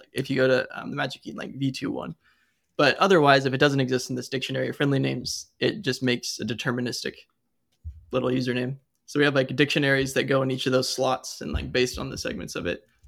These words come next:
So there's a package that we, that we kind of expand off of too, called, like, Unique Names Generator. And then we add some Soul stuff on top of that.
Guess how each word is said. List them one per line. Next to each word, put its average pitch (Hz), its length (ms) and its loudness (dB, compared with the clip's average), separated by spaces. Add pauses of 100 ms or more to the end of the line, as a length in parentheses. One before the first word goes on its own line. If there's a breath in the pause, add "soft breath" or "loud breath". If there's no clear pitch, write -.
(120)
So 135 320 -8 (840)
there's 165 140 6
a 160 100 8
package 170 360 4
that 143 120 4
we, 135 200 -2 (260)
that 131 160 4
we 139 100 2
kind 139 200 4
of 131 160 2
expand 127 640 -2
off 123 120 -4
of 117 100 -14
too, - 220 -4
called, 123 220 -4
like, 120 120 -2
Unique 120 360 -2
Names 123 280 -6
Generator. 131 500 -2
And 123 100 -4
then 120 100 -4
we - 100 -6
add - 140 -4
some - 160 -8
Soul - 240 -2
stuff - 260 -6
on - 100 -6
top - 200 -6
of - 60 -4
that. - 240 -6